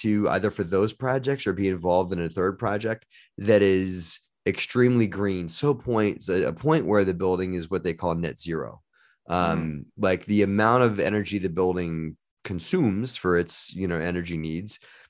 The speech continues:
Speaker 1: equates to or is exceeded by the amount of, the amount of energy that the building produces through, uh, you know,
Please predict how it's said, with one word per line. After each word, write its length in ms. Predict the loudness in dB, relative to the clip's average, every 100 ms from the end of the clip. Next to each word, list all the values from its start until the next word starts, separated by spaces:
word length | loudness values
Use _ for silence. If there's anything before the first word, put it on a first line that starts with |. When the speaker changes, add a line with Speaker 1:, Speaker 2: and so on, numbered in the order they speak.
| _ _ -4
Speaker 1:
equates 560 | -2 4 4 4 -4 -2
to 340 | 0 0 0
or 200 | 2 4
is 120 | 4
exceeded 460 | 0 -4 -2 0 2
by 220 | 0 -2
the 80 | -2
amount 260 | -4 -2 -2
of, 140 | 0
the 320 | -2 -2 -2
amount 320 | -2 -2 -2
of 100 | -2
energy 360 | -2 -4 -4 -6
that 80 | -4
the 60 | -2
building 340 | -2 0 -2
produces 580 | 2 4 4 0 -10 -16 _ _ -20 _ _
through, 520 | 4 6 6 4 -2 -2
uh, 540 | -2 0 -2 -2 -2
you 100 | 0 0
know, 300 | 0 -2